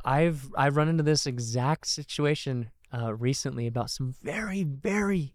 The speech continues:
massive and big decisions in my life where I'm like, "I think that one way is logical. I want it. It's, I think God's leading," but there's a, there's a council of people in my world that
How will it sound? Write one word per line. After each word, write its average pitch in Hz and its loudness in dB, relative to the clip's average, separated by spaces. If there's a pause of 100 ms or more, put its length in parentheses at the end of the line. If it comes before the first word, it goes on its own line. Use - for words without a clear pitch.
massive 160 0
and 135 -2
big 151 0
decisions 165 -2
in 131 0
my 123 0
life 117 -2
where 127 -4
I'm 127 -4
like, 117 -4 (140)
"I 143 4
think 147 0 (640)
that 127 0 (180)
one 131 2
way 123 4
is 110 -2
logical. 127 2
I 117 -4
want 135 2
it. 120 -2
It's, 117 -10
I 123 -4
think 139 0
God's 127 4
leading," 131 0 (440)
but 123 2 (100)
there's 120 0
a, 117 -4 (220)
there's 123 0
a 120 0
council 135 2
of - -8
people 139 -2
in 131 -2
my 117 0
world 135 -2
that 117 0